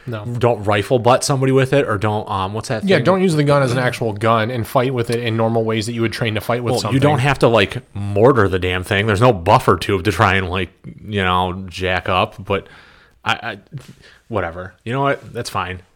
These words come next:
Speaker 2: You're wrong,
Speaker 1: Yeah.
Speaker 2: but
Speaker 1: Nope.
Speaker 2: you're
Speaker 1: I think
Speaker 2: entitled
Speaker 1: it's,
Speaker 2: to your
Speaker 1: I
Speaker 2: own
Speaker 1: think
Speaker 2: list.
Speaker 1: it's a terrible, terrible,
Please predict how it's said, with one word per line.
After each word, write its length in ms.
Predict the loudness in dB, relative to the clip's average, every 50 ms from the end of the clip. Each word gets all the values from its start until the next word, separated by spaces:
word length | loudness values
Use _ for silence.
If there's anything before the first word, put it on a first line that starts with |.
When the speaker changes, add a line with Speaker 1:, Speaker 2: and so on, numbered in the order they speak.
| _ _ -6
Speaker 2:
You're 140 | -4 -4
wrong, 420 | 0 4 4 6 6 4 2 0 -4
Speaker 1:
Yeah. 60 | -6 -4
Speaker 2:
but 100 | -2 -2
Speaker 1:
Nope. 80 | -2
Speaker 2:
you're 80 | -2 -2
Speaker 1:
I 20 | -2
think 40 | 0
Speaker 2:
entitled 180 | 2 2 2 2
Speaker 1:
it's, 60 | 2
Speaker 2:
to 20 | 2
your 40 | 2
Speaker 1:
I 40 | 4
Speaker 2:
own 20 | 4
Speaker 1:
think 120 | 4 4 2 2
Speaker 2:
list. 160 | 0 -2 -4
Speaker 1:
it's 100 | -4 -4
a 120 | -4 -4 -4 -10 _ -14
terrible, 580 | -12 -8 -6 -4 -4 -2 -2 -2 -2 -4 -6 -10 -20 -20 -20 _ _ _ _ _ -20 -16 -14
terrible, 580 | -12 -8 -4 -4 -4 -2 -2 -2 -4 -4 -6